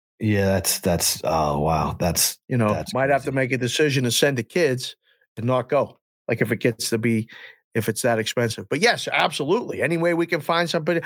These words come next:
Speaker 2: I'm very excited for this. I already saw it. She already looked. She, this was gonna be a Christmas present, you know? And she looked and she said, you know, "Do you want me to, you want me to put this in? It's, it's gonna be three thousand for us to go." I said,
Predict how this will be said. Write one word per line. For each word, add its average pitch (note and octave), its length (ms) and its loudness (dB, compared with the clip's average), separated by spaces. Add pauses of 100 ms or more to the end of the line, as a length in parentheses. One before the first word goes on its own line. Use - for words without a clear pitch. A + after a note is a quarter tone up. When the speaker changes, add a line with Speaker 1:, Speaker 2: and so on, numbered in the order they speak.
(160)
Speaker 2:
I'm E3+ 200 0
very G#3 280 2
excited B2 440 0
for A#2 100 -4
this. F#2 160 -2
I - 60 -2
already E3 220 2
saw A3 260 0
it. - 100 -4
She - 140 -2
already G#3 220 0
looked. - 320 -2 (340)
She, - 240 0
this F#3+ 200 2
was F3+ 120 0
gonna F#3 200 2
be F#3+ 380 0 (460)
a F3+ 120 0
Christmas G#3+ 380 -2
present, F#2+ 320 -2 (1040)
you A#2+ 80 -2
know? C#3 260 0 (180)
And B2+ 140 2
she C#3 140 0
looked F#3+ 260 0
and - 80 0
she - 120 2
said, B2 260 2 (260)
you C#3 60 2
know, A2+ 140 2
"Do A2 120 -2
you A#2+ 40 2
want C3 140 2
me B2+ 60 2
to, B2 40 2
you B2 80 -2 (440)
want B2 100 2
me A2+ 40 0
to - 40 -10
put C3+ 160 0
this B2+ 200 0
in? F#3 300 0
It's, - 340 0
it's B2 220 0
gonna B2+ 160 0
be A#2+ 140 0
three C#3 200 -2
thousand D3 400 -2
for A#2+ 140 -4
us G#2 100 -2
to A#2 100 -2
go." C#3+ 120 2
I A#2+ 60 2
said, - 180 0